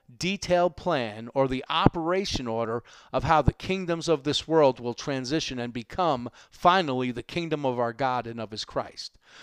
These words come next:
So by Jesus taking it from God the Father, all of God's created intelligences know at that time that now is the time. And so all of creation erupts in praise to God the Father and to the Lamb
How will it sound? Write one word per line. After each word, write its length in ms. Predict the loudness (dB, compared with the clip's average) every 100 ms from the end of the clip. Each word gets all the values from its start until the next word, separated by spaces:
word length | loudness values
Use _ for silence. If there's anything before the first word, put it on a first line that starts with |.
| -6
So 220 | 6 8
by 200 | 8 2
Jesus 540 | 2 0 2 2 0 0
taking 460 | 4 4 4 -4
it 160 | -4 -6
from 140 | -8
God 340 | 0 4 4 4
the 80 | -2
Father, 640 | 2 4 4 2 -4 -10 -20 -4
all 280 | 8 10 12
of 140 | 8
God's 300 | 4 4 4
created 560 | 0 0 4 6 4 2
intelligences 920 | -2 2 4 4 0 -6 -6 -8 0
know 240 | 6 6
at 140 | 6 0
that 240 | -6 -6 _ _ -8
time 320 | -2 -2 -2
that 200 | -4 -6
now 380 | 0 2 4 4
is 180 | 2 -2
the 100 | -8
time. 440 | -8 -10 -16 -20 -20 -20 -10
And 100 | -2
so 180 | 0 6
all 260 | 8 8
of 100 | 8
creation 520 | 0 -2 0 0 -2 -6
erupts 420 | 4 4 4 -2
in 160 | -6
praise 560 | -10 -4 0 0 -2 -6
to 120 | -10
God 300 | -4 0 0
the 80 | -2
Father 560 | -2 0 0 -2 -8 -12 -20 -20 _ 2
and 340 | 4 4 4
to 400 | 2 4 0 -4 -12 _ -2
the 120 | 0
Lamb 540 | 2 2 2 0 -2